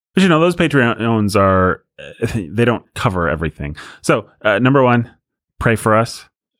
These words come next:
Pray that we would glorify God and, and pray that we would meet our fundraising goals so that we can continue to do this work. And, uh, really, honestly, just take a minute right now to pray for us. And, uh, number two, if you are able, don't just pray,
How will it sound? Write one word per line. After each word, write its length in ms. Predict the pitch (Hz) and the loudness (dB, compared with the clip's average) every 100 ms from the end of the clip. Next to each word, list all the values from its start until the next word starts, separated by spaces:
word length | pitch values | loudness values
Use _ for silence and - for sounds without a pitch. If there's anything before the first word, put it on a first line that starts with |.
| _ | _
Pray 240 | - 110 101 | -2 2 2
that 140 | 90 | 2
we 140 | 87 95 | 0 0
would 140 | 92 | 0
glorify 360 | 98 90 90 85 | 0 0 0 0
God 200 | 87 87 | 2 0
and, 180 | 80 | 0
and 120 | 85 80 | -2 0
pray 140 | 95 | 2
that 120 | 85 | 2
we 120 | 85 | 0
would 260 | 85 82 - | 0 -2 -2
meet 120 | 87 | 0
our 120 | 82 82 | 0 0
fundraising 500 | 78 78 76 76 76 | -2 -2 -2 -2 -2
goals 400 | 76 82 - - | -2 -2 -4 -10
so 120 | - | -8
that 100 | 71 | -6
we 120 | 57 71 | -6 -6
can 240 | 73 76 | -6 -4
continue 380 | 80 76 78 73 | -6 -6 -6 -6
to 100 | 73 | -6
do 140 | 78 | -6
this 160 | 78 95 | -4 -2
work. 240 | 151 - - _ _ _ | -2 -4 -16 _ _ _
And, 420 | 98 98 98 92 76 | 0 2 4 2 -2
uh, 280 | 71 95 | -6 -2
really, 340 | 233 320 113 76 | 2 2 2 0
honestly, 460 | 156 139 - 67 - | -2 -2 -2 -6 -8
just 160 | 127 | -4
take 100 | 160 | 0
a 60 | 123 | 2
minute 240 | 92 76 _ - 101 _ _ _ _ _ _ - | 2 0 _ -18 -18 _ _ _ _ _ _ -4
right 160 | 127 | 0
now 300 | 120 110 95 - _ _ _ | 2 2 0 -8 _ _ _
to 60 | - | -2
pray 140 | 110 | 0
for 140 | 104 98 | 2 -2
us. 120 | - _ - | -2 _ -2
And, 180 | 117 107 - | 0 -2 -2
uh, 60 | |
number 220 | 104 123 123 | 0 2 2
two, 260 | 113 117 - _ - | 0 -2 -6 _ -6
if 160 | 104 113 | -2 2
you 100 | 113 | 2
are 160 | 110 | 2
able, 380 | 90 92 135 - _ _ _ _ | 0 -2 -4 -10 _ _ _ _
don't 200 | 101 101 | -2 2
just 200 | 127 - | 0 0
pray, 280 | 120 135 | 0 0